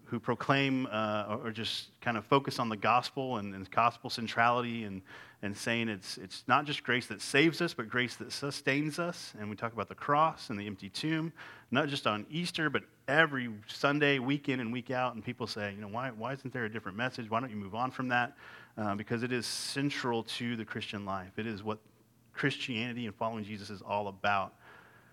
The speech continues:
And so the same thing with the kingdom, to say, "Jesus, wh-, you know, why don't you get a new message?" Right? And he taught a bunch of different stuff. He commanded a whole bunch of different <laughs> stuff.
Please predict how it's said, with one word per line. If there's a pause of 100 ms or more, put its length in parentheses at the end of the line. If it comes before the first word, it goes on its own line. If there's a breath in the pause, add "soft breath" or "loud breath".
(220 loud breath)
And
so
the
same
thing
with
the
kingdom,
to
say,
"Jesus,
wh-,
you
know,
why
don't
you
get
a
new
message?" (240)
Right?
And
he
taught
a
bunch
of
different
stuff. (600 soft breath)
He
commanded
a
whole
bunch
of
different
<laughs>
stuff.